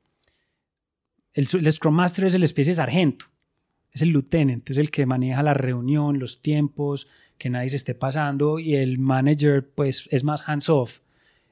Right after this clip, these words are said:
Y en verdad los que llevan la reunión son las personas, mostrando y diciendo qué hicieron y qué van a hacer la siguiente semana en un ambiente donde todo el mundo tiene muy claro cuáles son las metas estratégicas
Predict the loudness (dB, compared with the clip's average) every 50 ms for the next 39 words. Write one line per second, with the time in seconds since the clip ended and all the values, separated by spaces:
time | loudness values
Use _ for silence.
0 | _ _ -4 -2 0 0 2 2 4 4 4 6 6 6 4 4 4 2 0 0
1 | 0 -2 0 -2 0 0 0 0 2 2 2 2 0 0 -2 -4 -6 -8 -8 -6
2 | -4 -2 0 0 0 -2 -2 -4 0 2 4 4 4 4 2 0 -2 -8 _ _
3 | _ _ _ _ _ _ -2 2 2 2 2 2 0 0 2 2 4 2 2 2
4 | 2 2 4 4 4 2 0 0 -2 -2 -2 -2 -4 -2 0 0 -2 -2 -2 -4
5 | -4 -2 -2 0 0 2 2 2 2 2 2 0 0 -2 -4 -2 -2 -2 0 0
6 | 2 2 0 0 0 -2 -4 -6 -6 -6 -6 -4 -2 -2 -2 -2 -4 -4 -6 -6
7 | -8 _ _ _ _ _ _ _ _ _ -6 -2 0 0 0 0 0 -2 -2 -2
8 | -2 -2 -4 -4 -4 -4 -4 -4 -4 -6 -6 -8 _ 0 2 2 4 4 4 4
9 | 4 4 2 2 2 2 0 0 0 2 4 2 2 2 0 -2 -2 -2 -4 -4
10 | -4 -4 -4 -4 -4 -2 -2 -2 -4 -6 -8 -8 -4 -4 -4 -4 -2 -4 -4 -6
11 | -6 -6 -6 -6 -6 -4 -2 -2 -2 -2 0 0 -2 -2 -4